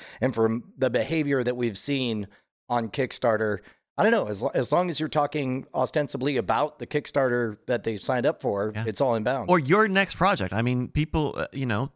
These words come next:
Speaker 2: those campaigns that spam you are often, like,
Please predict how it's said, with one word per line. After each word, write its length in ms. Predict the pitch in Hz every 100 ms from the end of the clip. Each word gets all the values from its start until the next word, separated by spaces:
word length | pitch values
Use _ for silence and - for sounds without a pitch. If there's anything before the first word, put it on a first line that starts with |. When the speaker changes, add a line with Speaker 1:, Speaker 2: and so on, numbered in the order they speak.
| _
Speaker 2:
those 180 | 135 -
campaigns 380 | 175 151 160 123
that 100 | -
spam 340 | 131 175 214
you 280 | 233 233 -
are 200 | - 131
often, 340 | 135 151 160 139
like, 240 | 123 113